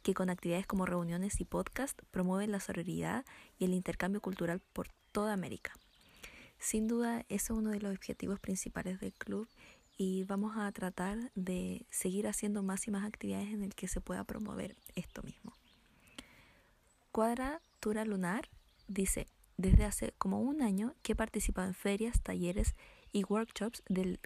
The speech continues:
Club de Té. Y les estoy enormemente agradecida a todas las que han hecho de cada una de estas experiencias algo precioso. Detrás de este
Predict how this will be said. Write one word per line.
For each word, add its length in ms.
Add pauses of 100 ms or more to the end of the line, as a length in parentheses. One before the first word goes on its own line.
Club 240
de 100
Té. 160 (540)
Y 120
les 120
estoy 480
enormemente 640
agradecida 680
a 120
todas 320
las 180
que 120
han 100
hecho 240
de 100
cada 220
una 180
de 100
estas 200
experiencias 560
algo 240
precioso. 640 (800)
Detrás 300
de 80
este 320